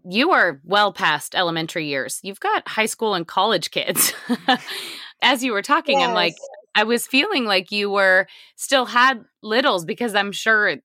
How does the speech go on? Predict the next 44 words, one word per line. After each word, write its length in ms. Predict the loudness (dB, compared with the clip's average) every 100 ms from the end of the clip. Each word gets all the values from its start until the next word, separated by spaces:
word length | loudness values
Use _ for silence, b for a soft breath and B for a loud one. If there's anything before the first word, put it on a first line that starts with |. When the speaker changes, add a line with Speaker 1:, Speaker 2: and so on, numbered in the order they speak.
| _
Speaker 1:
that's 240 | -2 -2
probably 460 | -2 -2 0 -2 0
what 160 | 0
it 80 | 0
seemed 260 | -2 -4 0
like, 300 | 0 0 -4
a 80 | -4
very 260 | -2 -2
long 240 | -2 -4 -4
season 580 | -8 -8 -6 -4 -4 0 0 2 0
<laughs> 360 | 0 -4 -2 -2
of 120 | 2
having 300 | 2 0 -2
littles. 280 | -2 -2 -2
But 200 | -2 0
tell 220 | 0 2
us 180 | 0 0
now 340 | 0 2 2
what 160 | 2 0
it's 160 | -2 0
like 340 | 0 0 -4 -4
with 220 | -2 0
the 80 | 0
kids 260 | 0 0
being 200 | 0 0
older. 260 | 0 0 2
I'm 180 | 2 0
sure 200 | 0 0
there's 180 | 0 0
a 60 |
lot 160 | 0 0
more 140 | -2
self-sufficiency 1000 | -2 -2 -2 -4 -2 -2 0 -2 0 0 0
in 120 | 2
their 140 | 2 2
education. 640 | 0 0 0 2 2 0 -4 _ _ _
Speaker 2:
Basically, 480 | 0 0 -4 0 2
we 120 | 2
have 160 | 2 0 -2
five 520 | 0 2 4 2 0 2
that 120 | 0
are 120 | 0
completely, 800 | -4 -10 -2 -2 2 0 0 -6 _ 0
like, 240 | 0